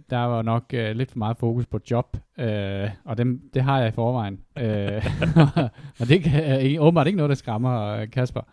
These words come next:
Øh, men ja, han blev ret hurtigt, øh, company leader. Det hedder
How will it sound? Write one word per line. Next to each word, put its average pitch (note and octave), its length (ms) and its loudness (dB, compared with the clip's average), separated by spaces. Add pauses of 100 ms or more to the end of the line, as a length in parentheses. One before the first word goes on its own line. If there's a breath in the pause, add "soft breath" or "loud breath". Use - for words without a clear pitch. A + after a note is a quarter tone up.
(480 loud breath)
Øh, G#2+ 380 -4
men A#2+ 260 -2
ja, D3 140 6
han D3+ 260 2
blev D3+ 120 6
ret D3+ 140 4
hurtigt, D#3 420 4
øh, A#2 300 0 (240)
company C#3+ 480 2
leader. B2+ 300 0 (160)
Det A#2+ 160 -4
hedder A#2+ 180 -2